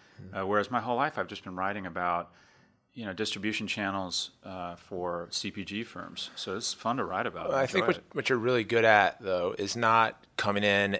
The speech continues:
Speaker 1: and writing lessons. And, and you do give some prescription work for, for college grads, and I wanna hit
Speaker 2: Yeah.
Speaker 1: on that a little bit, but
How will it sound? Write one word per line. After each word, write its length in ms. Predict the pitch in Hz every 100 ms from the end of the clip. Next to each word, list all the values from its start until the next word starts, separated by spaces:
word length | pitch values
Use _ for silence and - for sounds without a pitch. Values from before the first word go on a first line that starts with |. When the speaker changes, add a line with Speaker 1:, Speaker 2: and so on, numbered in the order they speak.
| -
Speaker 1:
and 280 | 95 90 90
writing 500 | 95 95 92 90 87 - _
lessons. 760 | 92 92 - 87 - - - -
And, 220 | 104 101 98
and 140 | 110
you 80 | 127
do 280 | 113 139 131
give 240 | 120 113
some 240 | - 110 107
prescription 560 | 110 - 110 - 98
work 240 | 92 95 -
for, 360 | 98 95 92 -
for 100 | 98
college 400 | - 95 95 -
grads, 400 | 95 95 95 92
and 80 |
I 40 | 90
wanna 180 | 92 92
hit 120 | 104
Speaker 2:
Yeah. 60 |
Speaker 1:
on 80 | 95
that 160 | 92 90
a 40 |
little 180 | 87 92
bit, 240 | 87 87
but 240 | 101 90